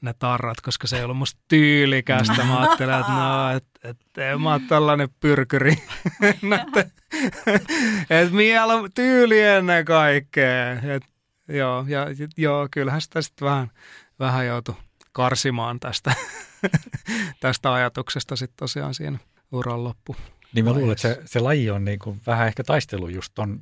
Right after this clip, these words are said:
Speaker 2: asian kanssa, että kuinka niinku, kuinka semmoista mainstreamia se on ja, ja tota, vai onko se enemmän semmoinen ehkä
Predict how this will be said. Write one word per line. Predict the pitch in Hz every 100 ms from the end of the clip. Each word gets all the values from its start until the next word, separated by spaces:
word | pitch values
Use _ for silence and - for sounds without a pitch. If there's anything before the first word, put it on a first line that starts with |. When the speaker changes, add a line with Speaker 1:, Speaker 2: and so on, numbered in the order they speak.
| -
Speaker 2:
asian | 92 92 85
kanssa, | 87 85 - -
että | 87 - 92
kuinka | 113 98 101
niinku, | 92 90 95 90 90 _ _ _ _ _ _
kuinka | - 120 107
semmoista | 104 101 120
mainstreamia | 110 - 92 90 92 85
se | - 90
on | 90 85 85
ja, | 85 82 -
ja | 113
tota, | 92 92 95
vai | 98
onko | 104 101
se | 107
enemmän | 104 104 95
semmoinen | 101 92 90 90 98
ehkä | - 101